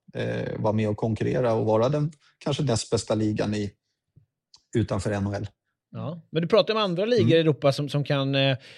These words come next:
Speaker 2: springa om eller utmana Sverige. Är det någon av de ligorna du kan tänka dig att, att jobba i? Har du funderat så?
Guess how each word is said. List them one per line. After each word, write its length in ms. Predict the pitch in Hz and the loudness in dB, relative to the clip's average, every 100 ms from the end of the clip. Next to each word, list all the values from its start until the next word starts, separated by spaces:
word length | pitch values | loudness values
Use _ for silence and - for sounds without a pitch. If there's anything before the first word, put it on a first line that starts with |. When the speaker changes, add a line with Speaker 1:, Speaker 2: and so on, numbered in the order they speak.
| - | -20
Speaker 2:
springa 380 | - - 147 147 | -10 0 4 8
om 180 | 139 135 | 8 8
eller 120 | 139 | 6
utmana 340 | 135 - 127 131 | 6 4 0 0
Sverige. 320 | 151 127 123 | 2 4 4
Är 20 | |
det 60 | 143 | 2
någon 120 | 151 | 0
av 60 | 143 | 0
de 160 | 147 208 | 0 0
ligorna 300 | 277 220 160 | 0 0 0
du 100 | 143 | 0
kan 100 | 147 | 0
tänka 260 | 151 127 127 | -2 0 0
dig 200 | 127 123 | 2 2
att, 420 | 120 120 110 - | 2 0 -2 -4
att 100 | 139 | 2
jobba 340 | 135 117 117 | 2 2 0
i? 40 | 117 | 0
Har 80 | 120 | 0
du 60 | |
funderat 360 | 123 139 135 160 | 0 2 2 2
så? 200 | - 92 | -2 -6